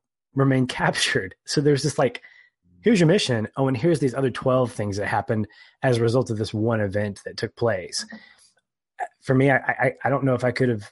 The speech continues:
survived that. I think I would have probably just gone into fetal position and just have just covered myself, because that's a lot, man. I mean, in all seriousness, that's a lot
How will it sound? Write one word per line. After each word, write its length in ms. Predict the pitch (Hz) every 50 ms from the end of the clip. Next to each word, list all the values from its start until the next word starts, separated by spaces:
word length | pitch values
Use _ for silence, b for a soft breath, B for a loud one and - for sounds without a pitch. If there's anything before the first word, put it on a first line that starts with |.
| _
survived 440 | - - - 123 107 113 120 123 107
that. 120 | 101 98 98
I 80 | 104
think 160 | - - -
I 60 | - 113
would 180 | 107 104 107
have 220 | 113 107 98 - -
probably 600 | - 120 110 113 113 104 107 107 104 98 95 - _ _ _ _ _ _ _ _ _ _ _ _ _ _ _ _ _ _ _ _ _ _ _ _ _ _ _ _
just 220 | - 113 110 - - _ _ _ _ _ _ _ _ _ _ _ _ _ _ -
gone 160 | 117 104 113
into 160 | 120 113 101
fetal 240 | 90 - 131 135 139
position 480 | - 120 101 101 101 - 104 92 95 - _ _ _ _ _
and 160 | 123 110 101
just 180 | 98 104 - -
have 160 | - 104 95
just 320 | 98 101 98 - - - _ _ _ _ _ -
covered 220 | - 120 135 139
myself, 400 | 104 92 92 90 - 104 92 95
because 400 | 107 117 104 120 113 107 98 B B B B B B B B B B B -
that's 180 | 131 135 156
a 80 | - 170
lot, 400 | 127 107 107 104 147 156 104 92
man. 300 | 90 87 87 95 113 120
I 40 | 117
mean, 140 | 117 117 113
in 140 | 110 110
all 200 | - 113 120 143
seriousness, 440 | 131 - - 131 165 180 - 107 98
that's 180 | - 151 165 -
a 80 | 175
lot 560 | 143 113 98 92 98 98 101 101 101 - -